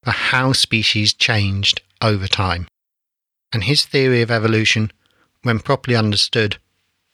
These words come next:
changed the world. Listener Sean Warswick, and host of the fantastic American History Podcast, has asked,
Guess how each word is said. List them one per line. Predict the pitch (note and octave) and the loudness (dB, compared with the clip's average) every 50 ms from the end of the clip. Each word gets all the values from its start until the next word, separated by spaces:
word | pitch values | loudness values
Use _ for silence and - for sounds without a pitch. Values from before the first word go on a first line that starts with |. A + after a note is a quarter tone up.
| _ _ - | _ _ -2
changed | - - A#2+ G#2 G#2 G#2 G#2 G#2 - - - - _ _ _ _ - | 0 0 0 0 0 0 0 0 0 -2 -4 -10 _ _ _ _ -10
the | - G2+ | -8 -4
world. | F#2+ G2 F2+ F2 F2 - - - - - _ _ _ _ _ _ _ _ _ _ _ _ _ - - | -2 -2 -2 -2 -2 -4 -6 -8 -12 -14 _ _ _ _ _ _ _ _ _ _ _ _ _ -8 -6
Listener | A#2 D3 G3 - - D#3 D3 C#3 C3 | -4 -2 -2 0 0 0 0 0 0
Sean | B2 - - D3 C3 B2 A#2+ A#2 | 0 0 0 0 0 0 0 0
Warswick, | A#2+ C#3+ D#3+ D#3+ C#3 - A#2+ A2+ - - - - _ _ _ _ _ _ _ _ - | 0 0 0 0 0 0 -2 -4 -4 -6 -12 -16 _ _ _ _ _ _ _ _ -4
and | - A#2 A2 | -2 0 0
host | A2+ - - C#3 C3 A#2+ - - - | 0 0 0 0 0 0 0 -2 -4
of | G#2 G2 | -4 -2
the | A2 G#2+ G#2+ G2 F#2 _ _ _ _ | 0 0 0 0 -4 _ _ _ _
fantastic | _ - - A2+ A2 - - B2 A#2 - - - G#2+ - | _ -4 -2 -2 0 0 0 0 0 0 -2 -4 -4 -2
American | G2+ G#2+ A#2+ B2 A#2 A2+ - G2 G2 | -2 0 0 0 0 0 0 -2 -2
History | G2 - C3+ - - - G2+ | -2 0 -2 0 0 -2 -4
Podcast, | G2 - C#3 C3+ B2 - - G#2+ G2+ G#2 G2+ - - _ _ _ _ _ _ _ _ _ _ - | -4 -2 -2 -2 -2 -2 -2 0 0 2 0 -2 -2 _ _ _ _ _ _ _ _ _ _ -6
has | - B2+ A#2 B2 | -2 0 0 2
asked, | B2+ B2+ B2+ B2 - - - - | 0 0 0 0 -2 -2 -4 -6